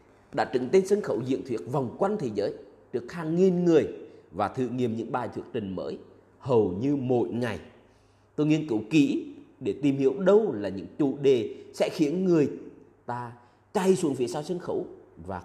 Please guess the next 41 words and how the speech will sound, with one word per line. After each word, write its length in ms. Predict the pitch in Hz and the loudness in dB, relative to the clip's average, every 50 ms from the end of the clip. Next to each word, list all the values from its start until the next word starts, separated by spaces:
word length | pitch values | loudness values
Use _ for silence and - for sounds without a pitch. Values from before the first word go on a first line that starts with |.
| - - _ | -14 -8 _
cầm 400 | - 185 156 147 131 123 117 120 | 2 4 4 4 2 -2 -2 0
lên 200 | 123 135 143 - - | 0 -2 -2 -4 -8
cái 100 | - - - | -12 -12 -10
thẻ 180 | - 123 - - - | -10 -10 -10 -10 -12
tín 100 | 92 90 95 98 | -12 -10 -8 -8
dụng 180 | 101 92 85 78 | -8 -8 -8 -8
trên 180 | - 117 120 - | -8 -10 -10 -8
tay. 120 | 113 107 98 - - _ _ _ _ _ _ _ _ _ _ _ _ _ _ _ _ | -10 -12 -12 -14 -20 _ _ _ _ _ _ _ _ _ _ _ _ _ _ _ _
Tôi 160 | - 104 107 107 | 2 2 4 4
cũng 160 | 110 107 98 | 2 0 0
nghiên 200 | 120 143 151 147 | 0 0 0 0
cứu 120 | - 113 110 - | 0 -2 -2 2
kỹ 400 | - 147 135 131 - - - - - - | 4 4 4 4 2 -4 -8 -12 -12 -6
về 140 | 110 127 | -2 0
những 200 | 120 123 120 - | 0 0 -2 -2
yếu 140 | - - 107 113 - 104 | -4 -6 -6 -4 -2 0
tố 240 | 98 107 180 220 214 - | 0 0 0 -2 -4 -6
làm 240 | - 151 143 143 139 131 | -6 -4 -4 -4 -4 -2
giảm 280 | 131 156 151 143 - 110 | 0 0 0 0 -2 -4
số 260 | 110 - 139 107 98 120 | -6 -4 -2 0 0 2
lượng 260 | 131 131 120 107 101 | 2 2 2 0 -2
bán 180 | - - - | -8 -10 -10
hàng 240 | 110 120 123 95 87 - | -12 -10 -10 -10 -10 -10
của 80 | 90 73 | -10 -10
mình. 180 | 85 87 78 71 - - _ _ _ _ _ _ _ _ _ _ _ _ _ _ _ - | -10 -10 -10 -12 -16 -20 _ _ _ _ _ _ _ _ _ _ _ _ _ _ _ -10
Và 120 | - 92 87 | -8 -8 -6
rồi 400 | 80 92 92 90 87 82 78 82 82 | -4 -2 -2 0 0 -2 -4 -6 -8
một 100 | 80 76 - | -12 -12 -12
ngày, 300 | - 85 85 82 73 65 - - - _ _ _ _ | -10 -10 -10 -8 -10 -10 -14 -16 -20 _ _ _ _
tôi 100 | - 165 | -2 0
cảm 140 | 139 113 - - | 0 0 0 -2
thấy 120 | - 90 | -4 -4
mệt 260 | 92 95 92 87 - 90 | -4 -4 -4 -4 -6 -6
mỏi 240 | 92 87 73 - - - - _ _ _ | -8 -8 -8 -8 -12 -16 -20 _ _ _
khi 140 | - 156 151 151 | -4 -4 -4 -4
cứ 60 | - | -6
phải 220 | - - 101 - - - 143 | -6 -4 -4 -4 -4 -4 -4
đi 120 | 139 143 | -2 -2
đến 200 | - - - - | -2 -4 -6 -8
khắp 220 | - - 214 208 - | -8 -8 -6 -4 -2
nơi, 340 | 185 180 175 180 175 160 | 2 4 4 4 4 2